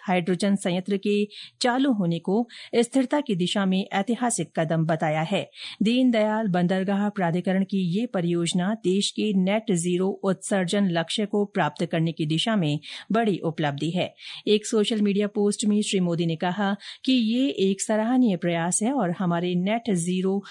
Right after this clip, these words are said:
दृष्टिकोण को बल प्रदान करता है। इस संयंत्र का उद्घाटन केंद्रीय पत्तन, पोत परिवहन और जलमार्ग मंत्री सर्बानंद सोनोवाल ने किया। ये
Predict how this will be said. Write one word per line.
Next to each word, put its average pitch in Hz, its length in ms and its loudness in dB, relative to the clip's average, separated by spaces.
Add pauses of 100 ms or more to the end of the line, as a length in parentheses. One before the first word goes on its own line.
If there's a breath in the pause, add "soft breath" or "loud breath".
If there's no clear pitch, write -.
(140 loud breath)
दृष्टिकोण 214 600 0
को 156 320 -2 (200 loud breath)
बल 240 260 2
प्रदान 156 380 -2
करता 147 320 -4
है। 165 260 -4 (280 loud breath)
इस 233 160 0
संयंत्र 185 300 -2
का 175 140 2
उद्घाटन 196 600 0
केंद्रीय 170 460 0
पत्तन, 202 540 -2 (120)
पोत 180 300 0
परिवहन 170 560 0
और 170 420 0
जलमार्ग 180 600 0
मंत्री 175 480 0 (220 loud breath)
सर्बानंद 247 760 2
सोनोवाल 160 560 0
ने 147 120 0
किया। 160 340 0 (280 loud breath)
ये 269 280 0